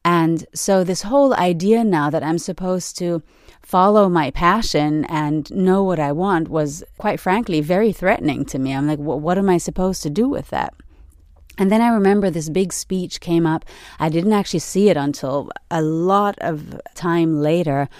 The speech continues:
or hear about it even, was the graduation speech that Steve Jobs gave to graduates of Stanford University.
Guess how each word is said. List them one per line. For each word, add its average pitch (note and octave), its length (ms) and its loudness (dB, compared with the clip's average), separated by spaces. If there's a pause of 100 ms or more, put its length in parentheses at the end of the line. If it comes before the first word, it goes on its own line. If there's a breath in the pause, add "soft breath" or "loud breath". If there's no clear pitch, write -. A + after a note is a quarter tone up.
(180 loud breath)
or D3+ 160 -4
hear A3 400 4
about C#3 320 0
it C#3 140 -6
even, C#3+ 480 -2 (420 loud breath)
was E3 420 2
the D#3+ 540 2
graduation E3+ 800 0
speech - 500 -6
that D3 180 -4
Steve E3 440 -4
Jobs D3 440 -2
gave C#3+ 500 -4
to C#3 340 -4
graduates D#3+ 540 -2
of D3 100 -12
Stanford C#3 560 -8
University. - 720 -8